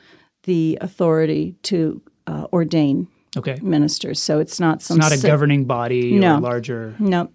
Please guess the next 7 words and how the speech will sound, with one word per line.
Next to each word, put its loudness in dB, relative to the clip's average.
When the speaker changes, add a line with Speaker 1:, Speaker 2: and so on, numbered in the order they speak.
Speaker 1:
Um, 0
the 0
local 2
congregation -4
holds -6
that -4
authority. -6